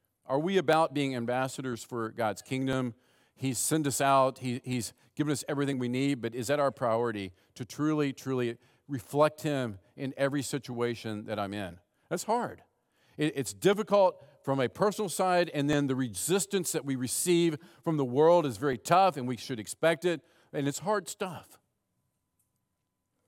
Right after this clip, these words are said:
But I think verse fifteen may feel like, at, at first, it's kinda stuck in there, like, what, what's he, what, how does this fit? Look at it. He says, "If you love me,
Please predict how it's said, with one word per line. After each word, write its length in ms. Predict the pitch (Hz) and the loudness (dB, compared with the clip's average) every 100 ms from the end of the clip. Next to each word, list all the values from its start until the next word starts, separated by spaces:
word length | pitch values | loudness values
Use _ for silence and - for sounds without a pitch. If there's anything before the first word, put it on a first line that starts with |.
| _ - | _ 0
But 120 | 147 | 2
I 20 | |
think 200 | 151 190 | 2 0
verse 220 | 165 156 | -2 -2
fifteen 540 | - 156 - 165 135 101 _ _ | -2 -4 0 0 0 -2 _ _
may 240 | 139 180 220 | 0 2 4
feel 180 | 220 190 | 4 6
like, 260 | 165 135 | 6 6
at, 240 | 160 151 143 | 4 2 4
at 240 | 151 - | 0 2
first, 400 | 208 202 165 - _ - | 4 4 2 -4 _ -4
it's 200 | 160 - | -2 0
kinda 240 | - 175 | 0 2
stuck 320 | 147 - 170 185 | 2 2 2 2
in 120 | 180 | 2
there, 200 | 170 160 | 2 4
like, 180 | 139 160 | 2 0
what, 180 | 180 | -4
what's 180 | 151 160 | -4 -4
he, 120 | 156 | -4
what, 360 | 147 135 156 151 | -4 -2 0 0
how 120 | 143 156 | 0 0
does 100 | 139 | 0
this 160 | 143 | -4
fit? 340 | - 175 110 - _ _ | -4 -2 -2 -4 _ _
Look 180 | 185 208 | 0 2
at 100 | 151 | 2
it. 140 | 101 - - | 0 -10 -4
He 120 | 170 | 0
says, 200 | 175 143 | 0 -2
"If 140 | 180 165 | -6 -4
you 120 | 180 | -2
love 320 | 165 220 196 | 2 2 2
me, 380 | 139 123 123 143 | 0 -2 -2 -4